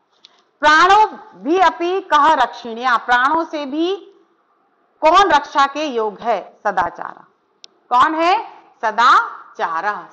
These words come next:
सदाचारः। "आत्मना श्रेय इच्छन नरः कीदृशं कर्म न कुर्यात्", अपना कल्याण चाहने वाला मनुष्य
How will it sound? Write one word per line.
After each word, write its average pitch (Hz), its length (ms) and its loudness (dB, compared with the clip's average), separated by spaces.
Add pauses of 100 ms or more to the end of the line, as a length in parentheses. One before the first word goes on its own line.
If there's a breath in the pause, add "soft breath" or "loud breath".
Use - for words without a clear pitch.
सदाचारः। 175 720 -8 (500 soft breath)
"आत्मना 381 600 2
श्रेय 339 520 0
इच्छन 320 340 -6
नरः 269 300 0
कीदृशं 254 540 -8
कर्म 226 340 -4
न 285 60 -2
कुर्यात्", 302 440 0 (420)
अपना 339 320 2
कल्याण 294 500 0
चाहने 247 440 -6
वाला 233 260 0
मनुष्य 294 760 -2